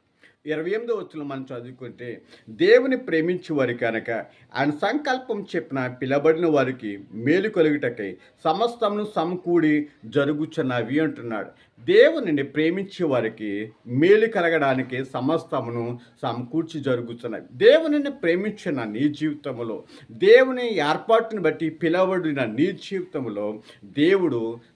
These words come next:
సమస్తమును మేలు కొరకే, ఒకటే మాత్రం మేలు కొరకు మాత్రం కాదు. ఈ నీ జీవితంలో ఏ అవమానాలు ఎదుర్కొంటూ ఉన్నావా,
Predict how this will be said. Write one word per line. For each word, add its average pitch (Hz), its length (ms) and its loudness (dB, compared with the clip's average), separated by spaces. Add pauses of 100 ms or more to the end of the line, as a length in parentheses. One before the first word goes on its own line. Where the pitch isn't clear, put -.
(260)
సమస్తమును 165 960 0
మేలు 220 260 10
కొరకే, 240 680 0
ఒకటే 269 360 0
మాత్రం 330 440 0
మేలు 294 220 4
కొరకు 247 340 -4
మాత్రం 170 360 -4
కాదు. 127 340 -2 (280)
ఈ 127 240 -4
నీ 151 180 2
జీవితంలో 160 640 -4 (100)
ఏ 185 260 4
అవమానాలు 190 760 2
ఎదుర్కొంటూ 135 500 -2
ఉన్నావా, 104 420 -6